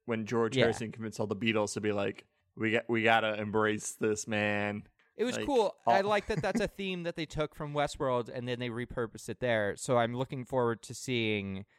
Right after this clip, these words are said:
Speaker 2: the
Speaker 1: Sho-, Shogun
Speaker 2: yes,
Speaker 1: World,
Speaker 2: the
Speaker 1: like,
Speaker 2: Shogun
Speaker 1: dude, like,
Speaker 2: World. 'Cause you know they're gonna
Speaker 1: they're
Speaker 2: have
Speaker 1: gonna
Speaker 2: to do it now. You know,
Speaker 1: Yeah,
Speaker 2: it's gonna
Speaker 1: no,
Speaker 2: be
Speaker 1: no.
Speaker 2: like one of those little flavors that every park has,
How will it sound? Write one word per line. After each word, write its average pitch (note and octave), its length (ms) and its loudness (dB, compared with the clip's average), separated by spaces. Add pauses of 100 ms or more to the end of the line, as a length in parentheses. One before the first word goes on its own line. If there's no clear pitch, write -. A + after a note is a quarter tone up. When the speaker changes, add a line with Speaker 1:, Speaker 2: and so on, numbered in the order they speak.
(160)
Speaker 2:
the G#2+ 560 -4
Speaker 1:
Sho-, A2+ 380 2
Shogun A2+ 360 4
Speaker 2:
yes, A#2 200 6
Speaker 1:
World, A2+ 120 0
Speaker 2:
the A2+ 60 -2
Speaker 1:
like, G#2+ 120 4
Speaker 2:
Shogun A2+ 280 2
Speaker 1:
dude, G#2+ 160 4
like, G2 140 4
Speaker 2:
World. F#2 200 -2 (480)
'Cause E3+ 180 0
you A3 100 4
know A3+ 140 4
they're A3+ 120 4
gonna G#3 100 4
Speaker 1:
they're G3+ 100 8
Speaker 2:
have F#3+ 80 4
Speaker 1:
gonna G#3+ 80 0
Speaker 2:
to C#4 60 2
do B3 60 6
it B2+ 120 4
now. E2+ 360 -4 (280)
You B2+ 100 0
know, C#3+ 140 6
Speaker 1:
Yeah, F#3 100 8
Speaker 2:
it's B2+ 120 2
gonna - 180 2
Speaker 1:
no, - 100 6
Speaker 2:
be C3+ 40 6
Speaker 1:
no. - 20 6
Speaker 2:
like D#3+ 200 0 (260)
one D#3 220 2
of D#3 60 -2
those D3+ 160 0
little D3 160 0
flavors C3 580 -2
that A2+ 100 0
every G#2 260 -2
park G2 320 0
has, F2 400 -4